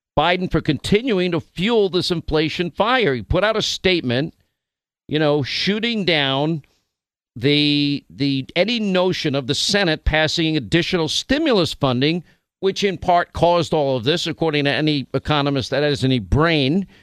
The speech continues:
And he said, "Today's inflation data illustrates the pain families across the country are feeling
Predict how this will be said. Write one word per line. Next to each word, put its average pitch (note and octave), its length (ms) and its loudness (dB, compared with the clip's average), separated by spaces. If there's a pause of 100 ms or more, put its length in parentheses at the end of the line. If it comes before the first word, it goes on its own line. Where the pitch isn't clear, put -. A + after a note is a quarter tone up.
(220)
And D3+ 100 -4
he D#3+ 60 -2
said, E3+ 240 -2
"Today's E3+ 320 0
inflation E3 640 -2
data D#3 420 0
illustrates D#3+ 720 -2
the F3+ 120 -4
pain D#3 400 0
families D#3+ 420 0
across D3 400 0
the F3+ 100 -6
country D#3 420 -2
are E3 60 -2
feeling D3 540 0